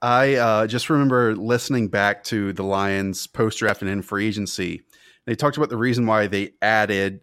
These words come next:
LeGarrette Blount and Kerryon Johnson was because when they needed to gain a yard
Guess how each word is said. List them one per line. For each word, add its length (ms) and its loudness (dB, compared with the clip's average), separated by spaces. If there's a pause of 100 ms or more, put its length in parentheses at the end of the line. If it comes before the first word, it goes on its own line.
LeGarrette 320 -2
Blount 240 -4
and 180 -4
Kerryon 420 -2
Johnson 520 -4 (380)
was 240 -2
because 400 -4
when 140 0
they 120 0
needed 560 0
to 80 -6
gain 240 -2
a 60 -2
yard 420 -2